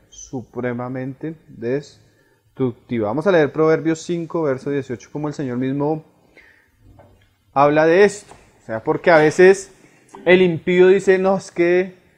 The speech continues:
hasta hay mitos que se dan por ahí que circulan, que, que el primer pecado de Adán y de Eva fue el relacionamiento sexual.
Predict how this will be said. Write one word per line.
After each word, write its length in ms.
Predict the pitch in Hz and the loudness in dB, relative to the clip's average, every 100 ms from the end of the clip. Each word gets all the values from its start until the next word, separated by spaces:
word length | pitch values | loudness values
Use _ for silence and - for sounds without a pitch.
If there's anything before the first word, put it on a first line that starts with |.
| _ _ | _ _
hasta 300 | 147 156 151 | -2 2 4
hay 180 | 143 143 | 4 2
mitos 500 | 175 185 175 - 156 | 2 2 2 -2 -6
que 120 | 151 | -6
se 100 | 139 | -2
dan 300 | 143 135 139 - | 0 0 -6 -10
por 160 | 151 147 | -4 -2
ahí 220 | 127 131 | 0 -4
que 180 | 127 143 | -4 -4
circulan, 540 | 160 123 - 131 127 | -4 -6 -6 -6 -6
que, 280 | - 131 117 _ _ _ | -6 -6 -8 _ _ _
que 100 | - | -2
el 140 | 165 - | -2 0
primer 500 | 147 139 156 175 - | -2 2 2 2 2
pecado 600 | 190 - 175 175 180 180 | -4 -2 -2 0 -2 -2
de 120 | 160 | -4
Adán 360 | 143 151 165 170 | -6 -6 -8 -8
y 80 | |
de 240 | 165 151 151 | -8 -8 -8
Eva 180 | 156 160 | -8 -8
fue 360 | 165 160 160 | -6 -6 -6
el 120 | 160 | -6
relacionamiento 840 | 156 160 151 151 131 139 143 139 139 | -8 -8 -8 -10 -10 -8 -8 -10 -12
sexual. 520 | 135 123 - 104 95 | -12 -14 -14 -16 -16